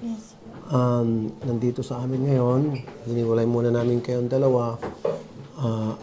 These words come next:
Speaker 2: at kayo po inireklamo. Kaya kita kayo nakausap muna ngayon. Sana, since this is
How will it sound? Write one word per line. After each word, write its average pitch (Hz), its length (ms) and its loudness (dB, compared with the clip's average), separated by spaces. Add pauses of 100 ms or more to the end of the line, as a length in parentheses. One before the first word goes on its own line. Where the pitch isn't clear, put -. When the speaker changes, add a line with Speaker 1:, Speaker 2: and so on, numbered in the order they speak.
Speaker 2:
at 117 160 -4
kayo 117 160 0
po 139 80 2
inireklamo. 117 960 0 (240)
Kaya 117 240 0
kita 135 240 -6
kayo 123 160 4
nakausap 131 480 2
muna 135 240 4
ngayon. 131 480 4 (720)
Sana, 135 480 0
since 120 240 -2
this 127 240 -2
is - 80 -6